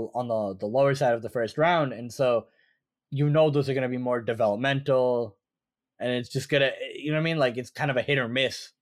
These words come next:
when you get that late into the rounds. The same thing happened to Miami, right? They, they play-, they played so well with LeBron and Dewey Wade and Chris Bosh that their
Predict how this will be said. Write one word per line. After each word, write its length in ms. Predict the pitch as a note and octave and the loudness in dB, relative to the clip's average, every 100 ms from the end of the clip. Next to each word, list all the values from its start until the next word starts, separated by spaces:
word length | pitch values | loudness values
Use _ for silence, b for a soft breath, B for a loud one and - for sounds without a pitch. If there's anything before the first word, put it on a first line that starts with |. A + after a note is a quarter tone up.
| _ | _
when 180 | A#2 B2 | -4 -4
you 100 | A#2 | -2
get 140 | A#2+ A2 | -2 0
that 160 | A2+ | 0
late 200 | A#2 A#2+ | -2 -4
into 200 | A#2+ A2 | -8 -8
the 100 | G#2 | -8
rounds. 360 | F#2+ A#2 C3+ C#3 b b b - | -6 -6 -6 -8 b b b -8
The 100 | A2+ | -2
same 240 | D3 D3+ | 0 0
thing 140 | D#3+ C#3+ | -2 0
happened 280 | C#3 C#3 | 0 -2
to 60 | C#3 | -4
Miami, 580 | B2+ A#2 A#2 G#2+ E2+ D2+ _ _ _ _ | -2 -2 -2 -6 -8 -14 _ _ _ _
right? 240 | A2 A2+ - _ _ _ _ _ | -2 -2 -8 _ _ _ _ _
They, 120 | A#2+ | -4
they 360 | B2 B2 A#2+ B2 | -2 -4 -4 -4
play-, 300 | - D#3+ C#3 | 2 4 4
they 160 | C3 B2 | 0 0
played 240 | D3+ D#3 | 0 2
so 140 | D3+ C#3+ | 2 4
well 200 | D3 C#3+ | 4 2
with 120 | C3 | -2
LeBron 600 | A#2+ C#3+ D3 D3 C#3+ B2 | 0 2 4 2 0 -4
and 160 | A2+ | -8
Dewey 200 | A2 B2 | -4 -2
Wade 360 | A#2+ C3+ C#3 C3+ | 2 2 2 0
and 140 | A#2 | -4
Chris 200 | A#2+ A#2 | -4 -4
Bosh 340 | - C3+ C3 - | 2 4 4 0
that 140 | A#2 | -4
their 320 | A#2+ A#2+ A2 | -2 -2 -4